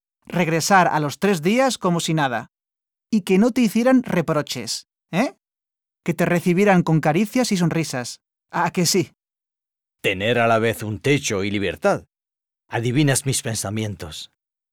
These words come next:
Speaker 1: Habría una solución.
Speaker 2: ¿En serio?
Speaker 1: Sí.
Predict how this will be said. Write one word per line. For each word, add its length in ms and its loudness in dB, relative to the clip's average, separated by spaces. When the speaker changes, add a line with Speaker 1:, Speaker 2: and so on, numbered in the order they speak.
Speaker 1:
Habría 540 2
una 260 6
solución. 640 -8
Speaker 2:
¿En 120 -14
serio? 500 -2
Speaker 1:
Sí. 420 -2